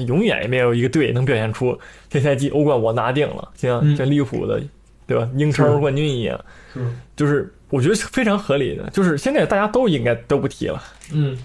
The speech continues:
Speaker 1: 但是下，下，就是，那你现在我赢的这些队，对吧？有，我有什么，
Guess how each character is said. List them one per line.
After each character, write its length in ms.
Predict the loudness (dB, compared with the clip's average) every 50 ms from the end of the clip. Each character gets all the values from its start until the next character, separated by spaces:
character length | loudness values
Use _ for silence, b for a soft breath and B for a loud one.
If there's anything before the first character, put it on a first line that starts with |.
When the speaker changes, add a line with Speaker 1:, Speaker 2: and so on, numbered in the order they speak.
| -16 -4
Speaker 1:
但 220 | 0 0 2 2 0
是 420 | 0 -2 0 0 0 0 -2 -4 -10 -14 -18
下， 440 | -20 -18 -6 -2 -2 -2 0 -2 -6 -8 -12 -10
下， 220 | -6 -2 -2 -2 -2
就 160 | -2 -2 -2
是， 200 | -2 -2 -2 -4 B B B B B B B B B
那 100 | -4 -2
你 80 | 0 0
现 160 | 2 2 2
在 180 | 2 2 2 0
我 220 | 0 0 0 0
赢 120 | 2 2
的 80 | 2 2
这 80 | 2 2
些 120 | 0 0
队， 360 | 0 2 2 0 0 -2 -8 -12 -16 -10
对 100 | -8 -6
吧？ 140 | -4 -4 -6 -6 -4
有， 160 | -2 -2 0
我 160 | 0 0 0
有 180 | 2 2 0 0
什 140 | 0 -2 -2
么， 320 | 0 0 0 0 -2